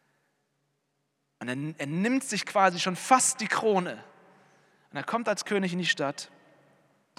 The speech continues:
Und das ganze Volk wartet jetzt darauf, dass er sein neues Königreich aufrichtet und die Römer vertreibt und das neue Israel anfängt. Das ist der Hintergrund zu all dem.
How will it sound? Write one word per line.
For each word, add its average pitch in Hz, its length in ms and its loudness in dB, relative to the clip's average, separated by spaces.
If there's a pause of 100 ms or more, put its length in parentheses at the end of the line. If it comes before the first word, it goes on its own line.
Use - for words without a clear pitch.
(400)
Und 156 80 -2
das 165 160 0
ganze 233 360 6
Volk 202 440 4
wartet 208 320 6
jetzt - 180 -2
darauf, 170 320 4
dass 175 180 -8
er 185 200 -4
sein 180 240 -6
neues 208 340 -8
Königreich 165 640 0
aufrichtet 151 640 0
und 131 120 -8
die 143 80 0
Römer 202 280 4
vertreibt 190 640 4
und 151 140 -4
das 151 180 -2 (200)
neue 185 300 6
Israel 180 460 4
anfängt. 160 680 2
Das 190 100 4
ist 190 120 -2
der 185 80 2
Hintergrund 180 360 2
zu 180 140 -2
all 170 180 4
dem. 135 340 -6